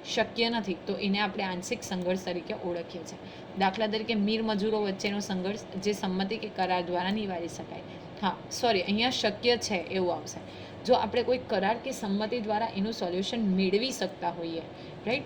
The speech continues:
માનો કે મજૂરો છે એ પગાર વધારો કરવા માટે માલિકો against જઈને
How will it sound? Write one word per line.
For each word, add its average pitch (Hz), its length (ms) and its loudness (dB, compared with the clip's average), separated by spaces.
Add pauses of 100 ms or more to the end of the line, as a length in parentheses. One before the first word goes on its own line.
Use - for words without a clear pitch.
(100)
માનો 208 280 2
કે 233 240 -2 (280)
મજૂરો 220 440 6
છે 196 340 -2
એ 202 60 4
પગાર 208 360 6
વધારો 214 400 4
કરવા 202 260 0
માટે 196 220 2
માલિકો 196 480 2
against 190 200 4
જઈને 196 360 2